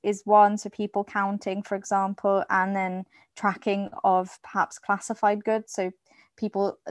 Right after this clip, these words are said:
often take objection with things like, you know, missile tracking or tracking of military equipment.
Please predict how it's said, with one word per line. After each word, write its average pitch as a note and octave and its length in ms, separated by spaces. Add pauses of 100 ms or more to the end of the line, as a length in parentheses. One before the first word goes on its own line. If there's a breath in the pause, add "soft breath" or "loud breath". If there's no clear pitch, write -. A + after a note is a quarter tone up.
(120)
often A3 280
take F#3+ 180
objection F#3+ 460
with F#3+ 100
things F3+ 320
like, - 200 (280)
you G3+ 100
know, F3 120
missile F3+ 400
tracking E3 680 (120)
or F3 400 (320 soft breath)
tracking F3 500 (140)
of E3 360 (440)
military F3 580
equipment. E3 800